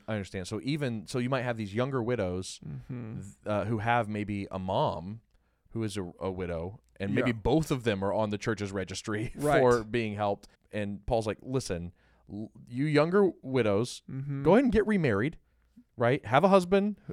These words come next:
Speaker 1: uh, have kids, manage your household well, and then with your husband's salary and the management of your household, support your mom who's a widow. Get
Speaker 2: Right.
Speaker 1: her off the list too,
Speaker 2: Right.
Speaker 1: so we can help people who literally have no one to help them."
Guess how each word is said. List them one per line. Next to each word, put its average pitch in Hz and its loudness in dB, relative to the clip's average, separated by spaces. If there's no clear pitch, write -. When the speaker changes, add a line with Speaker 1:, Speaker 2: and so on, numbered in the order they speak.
Speaker 1:
uh, 120 4
have 147 4
kids, 185 4
manage 139 2
your 165 2
household 170 4
well, 143 6
and 139 2
then 131 2
with 135 0
your 123 0
husband's 143 -2
salary 120 0
and 110 -2
the 107 -2
management 117 -2
of 107 -2
your 110 0
household, 104 0
support - 2
your 143 2
mom 123 2
who's 98 -4
a 101 -2
widow. 92 -2
Get 104 -14
Speaker 2:
Right. 143 2
Speaker 1:
her 254 8
off 180 4
the 160 -2
list 131 -2
too, 143 4
Speaker 2:
Right. 139 0
Speaker 1:
so 160 0
we 220 2
can 226 2
help 214 4
people 175 0
who 151 4
literally 147 4
have 123 0
no 113 2
one 104 2
to 85 -6
help 95 -2
them." 73 -10